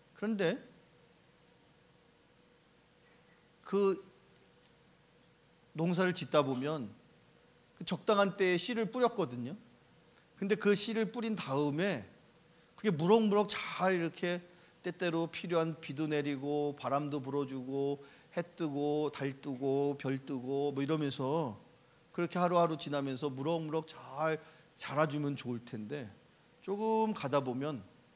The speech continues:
어떤 때가 오냐면요. 비가 안 오고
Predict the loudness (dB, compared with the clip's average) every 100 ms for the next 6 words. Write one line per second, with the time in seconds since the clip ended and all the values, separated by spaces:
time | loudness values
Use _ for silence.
0 | -10 -6 -2 -2 0 0 0 -2 -4 -6
1 | -8 -10 -12 -18 _ -20 _ -20 -20 _
2 | -8 -4 6 8 6 2 -4 -4 -6